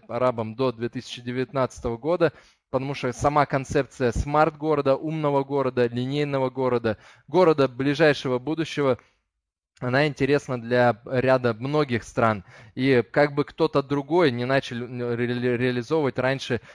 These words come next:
их, да, взять, э, ту же Челябинскую область, э, соглашение с администрацией которой в лице, э, вице-губернатора Руслана Усмановича Гатарова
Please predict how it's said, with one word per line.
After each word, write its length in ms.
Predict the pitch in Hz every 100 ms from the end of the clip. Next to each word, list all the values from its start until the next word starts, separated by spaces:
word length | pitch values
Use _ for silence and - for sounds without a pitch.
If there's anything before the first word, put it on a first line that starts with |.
| -
их, 260 | 131 107 107
да, 280 | 131 139
взять, 320 | 120 117 147 - -
э, 220 | 131 123
ту 180 | - 156
же 100 | -
Челябинскую 720 | - 143 139 123 - 131 127
область, 500 | 165 160 131 - - - - -
э, 380 | 117 110 110 107
соглашение 880 | 143 131 135 - 160 147 131 120 107
с 140 | -
администрацией 800 | 131 135 139 - 156 143 - 123
которой 380 | 127 156 143 120
в 60 |
лице, 520 | 120 - 143 131 120 -
э, 380 | - 120 113 113
вице-губернатора 1000 | 113 131 - 120 117 123 139 143 127 117
Руслана 420 | 113 - 135 120 113
Усмановича 540 | - 127 117 107 117
Гатарова 580 | 110 117 147 147 131